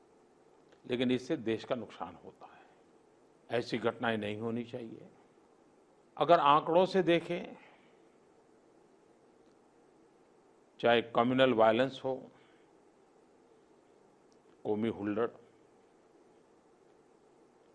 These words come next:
दलित भाई बहनों पर हुए अत्याचार हो, आदिवासियों पर हुए अत्याचार हो,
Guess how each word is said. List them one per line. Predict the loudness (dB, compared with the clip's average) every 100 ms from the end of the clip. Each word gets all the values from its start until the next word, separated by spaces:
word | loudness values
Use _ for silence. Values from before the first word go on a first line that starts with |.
| _ _ _ _ _ _ _ _ _ _ _ _ _ _ _ _ -20 _ -8
दलित | -2 2 2 -2 -8 -20 -20 -20 _ _ _ -20
भाई | -6 -4
बहनों | -2 -2 -2
पर | -2 -4
हुए | -4 -6
अत्याचार | -6 -6 -6 -6 -6 -6
हो, | -8 -20 -20 _ _ _ _ _ _ _ _ _ _ _ _ _ _ _ _ _ _ _ _ _ _ _ _ _ -6
आदिवासियों | -2 0 4 6 6 2 -2
पर | -2 -4
हुए | -2 -2
अत्याचार | -2 -2 -4 -4 -8
हो, | -10 -16 -20